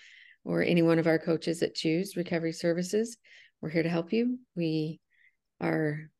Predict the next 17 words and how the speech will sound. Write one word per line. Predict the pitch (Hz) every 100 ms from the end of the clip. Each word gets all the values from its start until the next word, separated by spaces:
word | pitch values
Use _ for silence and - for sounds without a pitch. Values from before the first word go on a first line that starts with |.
| _ _ _ _ _
champions | - 180 180 202 202
for | - 180
recovery | 170 170 214 254 269
and | 190
for | 180
healing, | 180 208 240 247
and | 196 160
we | 156 156 156 151 - -
believe | - 160 202
in | 233
it | 247 -
and | 170
know | 160
that | 160 160
it's | 160
possible. | - 160 165 165 151 175 - - - - _ 156
And | 156 151 151 151